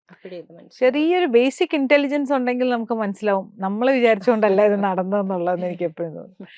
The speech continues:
Speaker 2: എന്തായാലും
Speaker 1: ജീവിതത്തിലെയും പ്രധാനപ്പെട്ട എല്ലാ കാര്യങ്ങളും നമ്മൾ പുറകോട്ട് ചിന്തിച്ചാൽ മതി, ആക്സിഡന്റലി
Speaker 2: <laughs>
Speaker 1: സംഭവിച്ചിട്ടുള്ള.
Speaker 2: ആ.
Speaker 1: ഏത് വ്യക്തിയുടെയും ജീവിതത്തില് പ്രധാനപ്പെട്ട എല്ലാ സംഭവങ്ങളും ആക്സിഡന്റലി ആണ്
Speaker 2: ഉം.
Speaker 1: സംഭവിക്കുക.
Speaker 2: എഫേർട്ട് കൊണ്ടല്ല.
Speaker 1: എഫേർട്ട് കൊണ്ടല്ല.
Speaker 2: ഉം.
Speaker 1: എന്ന് വെച്ച് നമ്മൾ എഫേർട്ട്
Speaker 2: എ-,
Speaker 1: വേണ്ടാത്തല്ല.
Speaker 2: അല്ല, ആ.
Speaker 1: നമ്മുടെ ഹൺഡ്രഡ് പെർസെന്റ്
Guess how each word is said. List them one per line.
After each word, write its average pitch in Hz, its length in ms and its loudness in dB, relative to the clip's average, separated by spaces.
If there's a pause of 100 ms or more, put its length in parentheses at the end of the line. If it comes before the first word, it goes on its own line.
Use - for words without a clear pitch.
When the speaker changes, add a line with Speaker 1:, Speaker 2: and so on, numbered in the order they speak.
(380)
Speaker 2:
എന്തായാലും 226 140 -2
Speaker 1:
ജീവിതത്തിലെയും 240 400 -2
പ്രധാനപ്പെട്ട 226 440 -6
എല്ലാ 214 280 -6
കാര്യങ്ങളും 220 640 -8
നമ്മൾ 190 220 -12
പുറകോട്ട് 185 400 -12
ചിന്തിച്ചാൽ 185 440 -10
മതി, 180 140 -14
ആക്സിഡന്റലി 175 640 -6
Speaker 2:
<laughs> 196 60 -6
Speaker 1:
സംഭവിച്ചിട്ടുള്ള. 156 720 -12 (140)
Speaker 2:
ആ. 180 280 -10
Speaker 1:
ഏത് 208 220 -6
വ്യക്തിയുടെയും 208 580 -10
ജീവിതത്തില് 180 560 -12 (220)
പ്രധാനപ്പെട്ട 214 540 -12
എല്ലാ 185 320 -12
സംഭവങ്ങളും 165 640 -14 (140)
ആക്സിഡന്റലി 165 580 -12
ആണ് 143 200 -14
Speaker 2:
ഉം. - 40 -20
Speaker 1:
സംഭവിക്കുക. 160 720 -12
Speaker 2:
എഫേർട്ട് 240 360 0
കൊണ്ടല്ല. 190 380 0
Speaker 1:
എഫേർട്ട് 160 400 -10
കൊണ്ടല്ല. - 300 -18
Speaker 2:
ഉം. - 60 -12
Speaker 1:
എന്ന് 202 160 -10
വെച്ച് 202 160 -14
നമ്മൾ 196 260 -10
എഫേർട്ട് 196 420 -10
Speaker 2:
എ-, 220 60 -6
Speaker 1:
വേണ്ടാത്തല്ല. 208 580 -4
Speaker 2:
അല്ല, 180 340 0
ആ. 170 80 -10
Speaker 1:
നമ്മുടെ 165 220 -12
ഹൺഡ്രഡ് 196 380 -12
പെർസെന്റ് 233 460 -8